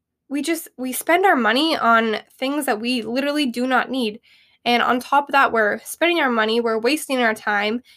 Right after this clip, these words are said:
it adds more stuff for us to clean up after, and we're just cluttering our home. We're just adding things that we do not need. You know, stuff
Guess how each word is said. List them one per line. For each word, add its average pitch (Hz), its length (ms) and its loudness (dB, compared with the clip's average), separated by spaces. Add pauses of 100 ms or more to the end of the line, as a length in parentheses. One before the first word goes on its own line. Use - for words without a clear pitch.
(140)
it - 120 -2
adds 254 300 2
more 262 220 0
stuff 240 320 0
for 240 120 0
us 233 140 -2
to 247 80 -6
clean 233 240 -4
up 226 160 0
after, 208 340 0
and 254 180 -2
we're 269 100 -4
just 254 200 -6
cluttering 294 440 2
our 233 160 2
home. 220 420 0 (1120)
We're 262 80 -2
just 247 160 -4 (180)
adding 262 440 0
things 220 240 -4
that 196 100 -8
we 226 160 -6
do 226 260 -6
not 262 300 2
need. 220 400 -2 (3000)
You 247 80 -2
know, 240 140 2
stuff - 520 -4